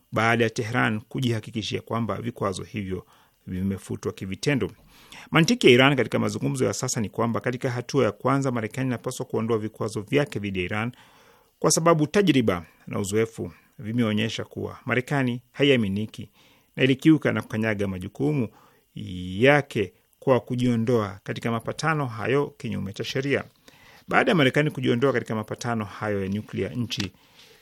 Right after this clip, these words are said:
za Ulaya nazo haziku kutekeleza majukumu yao kwa mujibu wa mapatano hayo ya J C P O A, na kivitendo ziliungana na serikali ya rais wa zamani wa Marekani, Donald Trump. Japokuwa nchi hizo za Ulaya wanachama katika mapatano ya J C P O A zilikiri kwamba Marekani imekiuka na kut-,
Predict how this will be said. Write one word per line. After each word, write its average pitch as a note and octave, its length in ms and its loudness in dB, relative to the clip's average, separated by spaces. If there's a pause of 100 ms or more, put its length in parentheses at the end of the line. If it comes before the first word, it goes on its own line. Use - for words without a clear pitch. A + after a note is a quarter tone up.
za F2+ 320 -2
Ulaya A2 360 2
nazo G#2 540 -2 (380)
haziku G#2 580 -8 (500)
kutekeleza C3 560 2
majukumu A2 440 -2
yao C3 280 2
kwa C#3+ 140 -4
mujibu C3 380 -2
wa A#2 60 2
mapatano A2+ 400 -4
hayo G#2+ 220 -2
ya A2+ 80 2
J A2 140 0
C G#2+ 160 -6
P - 180 -6
O A2 40 2
A, - 20 -2
na G#2+ 300 0
kivitendo C#3+ 520 -2
ziliungana C#3 640 0
na C#3 80 0
serikali C3 560 -2
ya C3 60 0
rais B2+ 220 -2
wa A#2 60 -6
zamani B2 300 -2
wa A2+ 60 -4
Marekani, C3 540 -4
Donald A#2 320 -2
Trump. A2+ 300 -6 (1160)
Japokuwa E3+ 380 6
nchi G3+ 120 2
hizo G3+ 140 4
za F3+ 120 6
Ulaya D#3+ 380 6
wanachama C3+ 460 2
katika B2 220 0
mapatano C3+ 380 -2
ya B2+ 60 -2
J A#2+ 120 0
C - 140 -6
P A#2 180 -4
O B2 40 4
A B2 160 4
zilikiri G#2+ 420 -4
kwamba B2 280 0
Marekani G#2+ 400 -2
imekiuka A2+ 420 -2
na G#2+ 100 -2
kut-, - 280 -10